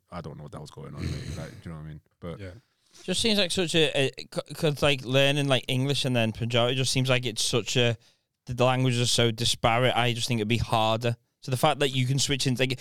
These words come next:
Speaker 3: if somebody could switch between English and German, I'd be like, not as impressive as going from English to Punjabi, in my opinion.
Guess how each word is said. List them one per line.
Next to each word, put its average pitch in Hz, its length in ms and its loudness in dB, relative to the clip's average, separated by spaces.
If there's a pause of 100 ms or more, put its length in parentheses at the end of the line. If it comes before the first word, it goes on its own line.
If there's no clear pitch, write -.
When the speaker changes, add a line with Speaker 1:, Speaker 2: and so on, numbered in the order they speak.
(140)
Speaker 3:
if 156 100 0
somebody 190 200 4
could 165 120 -2
switch 156 260 0
between 143 280 2
English 127 320 2
and 131 140 2
German, 123 380 4
I'd 117 120 2
be 127 100 4
like, 117 260 2 (960)
not 190 220 2
as 143 280 0
impressive 131 580 2
as 120 140 2
going 127 260 4
from 123 160 2
English 120 280 2
to 120 100 -2
Punjabi, 117 680 2
in 117 120 2
my 110 180 4
opinion. 110 360 0